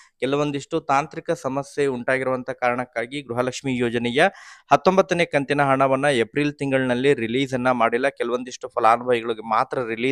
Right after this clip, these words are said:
ಆಗಿತ್ತು, ತದನಂತರ ಸ್ಟಾಪ್ ಆಗಿತ್ತು. ಅದು ಅದಕ್ಕೆ ಸಂಬಂಧಪಟ್ಟಂತೆ, ಆ, ನಿನ್ನೆ ಅಷ್ಟೇ ಮಹಿಳಾ ಮತ್ತು ಮಕ್ಕಳ ಕಲ್ಯಾಣ ಇಲಾಖೆಯ ಸಚಿವರಾಗಿರುವಂತಹ ಲಕ್ಷ್ಮೀ ಹೆಬ್ಬಾಳ್ಕರ್ ಮೇಡಮ್ ಅವರು ಭರ್ಜರಿ ಗುಡ್ ನ್ಯೂಸ್ ಅನ್ನ ಕೊಟ್ಟಿದ್ದಾರೆ ಸ್ನೇಹಿತರೆ. ಕೇವಲ ಒಂದಲ್ಲ, ಎರಡಲ್ಲ, ಮೂರು ಕಂತಿನ ಹಣವನ್ನ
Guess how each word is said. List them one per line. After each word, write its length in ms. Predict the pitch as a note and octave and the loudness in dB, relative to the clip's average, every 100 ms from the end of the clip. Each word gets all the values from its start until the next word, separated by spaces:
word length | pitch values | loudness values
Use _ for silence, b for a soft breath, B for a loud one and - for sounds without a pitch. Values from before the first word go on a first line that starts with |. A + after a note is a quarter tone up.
| B2 | 0
ಆಗಿತ್ತು, 340 | A2+ A#2+ D3+ | -2 -4 -8
ತದನಂತರ 520 | - A2+ B2 B2 - D3+ G3 B B B | -4 -2 -2 -2 2 2 2 B B B
ಸ್ಟಾಪ್ 340 | - C#3 C#3+ | 4 6 8
ಆಗಿತ್ತು. 300 | C3+ - - | 4 2 2
ಅದು 160 | D#3 C#3 | 4 6
ಅದಕ್ಕೆ 360 | A#2 B2+ - - | 4 4 -4 -2
ಸಂಬಂಧಪಟ್ಟಂತೆ, 840 | C#3+ C#3+ C#3 C3+ B2+ B2+ E3+ F#3 - b b b B2+ | 0 0 2 2 0 0 -2 -2 -6 b b b 8
ಆ, 300 | C3 C3 C3 | 10 10 6
ನಿನ್ನೆ 320 | C3 E3+ G3 | 4 4 4
ಅಷ್ಟೇ 360 | E3+ - G3 | 4 4 2
ಮಹಿಳಾ 420 | E3+ B2+ C#3+ F3 F3+ | 2 0 4 6 6
ಮತ್ತು 240 | E3 D#3 | 4 -4
ಮಕ್ಕಳ 240 | C#3 C#3 | -2 0
ಕಲ್ಯಾಣ 420 | C#3 C#3 C3+ C3+ D3 | 0 2 4 4 4
ಇಲಾಖೆಯ 720 | D3+ A#2+ B2+ C#3 - A#2+ C3+ - | 0 2 6 4 2 -2 -2 -2
ಸಚಿವರಾಗಿರುವಂತಹ 760 | - C3+ B2+ B2 A#2+ B2+ B2+ | -6 -4 -2 -2 -4 2 4
ಲಕ್ಷ್ಮೀ 320 | B2 A2+ B2+ | 4 2 -2
ಹೆಬ್ಬಾಳ್ಕರ್ 360 | A#2 A#2+ B2 A#2+ | 0 0 0 0
ಮೇಡಮ್ 260 | A#2 A#2 | 0 0
ಅವರು 260 | A#2+ D#3+ G3 b b - | 2 2 0 b b 2
ಭರ್ಜರಿ 400 | C3 D3+ D#3 D3+ | 6 6 6 6
ಗುಡ್ 220 | C3+ B2+ C3 | 4 0 2
ನ್ಯೂಸ್ 180 | D#3 | 2
ಅನ್ನ 140 | D#3 D3+ | 4 0
ಕೊಟ್ಟಿದ್ದಾರೆ 440 | D3 C3+ C3+ C3+ | 0 0 2 0
ಸ್ನೇಹಿತರೆ. 400 | - C3 C#3 E3 | 0 -4 2 2
ಕೇವಲ 420 | D#3+ C#3 C3 C3 | 2 0 0 2
ಒಂದಲ್ಲ, 560 | D3 C#3 A#2+ C#3+ C3+ C#3 | 2 4 2 4 4 4
ಎರಡಲ್ಲ, 460 | C3 A#2 B2 B2+ D3+ F#3 B B - | 4 4 4 4 4 2 B B -4
ಮೂರು 340 | D3 G3 G#3 | 4 8 8
ಕಂತಿನ 400 | G#3+ E3 D#3+ D#3+ | 8 0 0 0
ಹಣವನ್ನ 540 | D#3+ C#3 C#3+ C3+ C3+ | 2 4 4 4 2